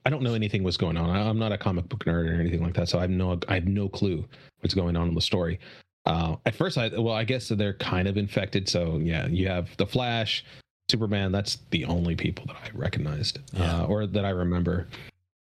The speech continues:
Speaker 1: Um, the story itself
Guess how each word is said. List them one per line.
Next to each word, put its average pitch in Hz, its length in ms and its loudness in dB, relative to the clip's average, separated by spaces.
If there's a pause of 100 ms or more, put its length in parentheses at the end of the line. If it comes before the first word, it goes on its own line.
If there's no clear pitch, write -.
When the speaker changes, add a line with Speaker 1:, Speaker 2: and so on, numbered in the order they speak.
(120)
Speaker 1:
Um, 87 600 0 (1080)
the 104 460 2
story 180 380 0
itself 98 600 -2